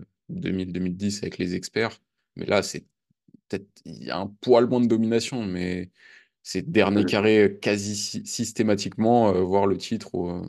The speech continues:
Speaker 1: au, au bout. Donc, euh, ouais, très, très impressionnant, euh, ce qu'ont réalisé, euh,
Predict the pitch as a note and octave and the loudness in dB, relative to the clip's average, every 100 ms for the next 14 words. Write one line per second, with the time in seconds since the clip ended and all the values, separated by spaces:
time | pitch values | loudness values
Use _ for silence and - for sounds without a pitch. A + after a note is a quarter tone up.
0 | - - - - - G2 F#2+ A#2 - - | -14 -20 -20 -14 -4 -4 -2 -4 -4 -6
1 | - F#2+ F#2 - _ _ - G#2+ G2+ G#2+ | -8 -8 -8 -10 _ _ -10 -8 -4 -4
2 | F#2+ F2+ - - F#2+ G2 F#2+ F#2+ _ _ | -2 -4 -8 -8 -6 -8 -10 -14 _ _
3 | - - F#2 F#2+ F#2 F#2+ G2 | -14 -6 -2 -2 -2 -4 -4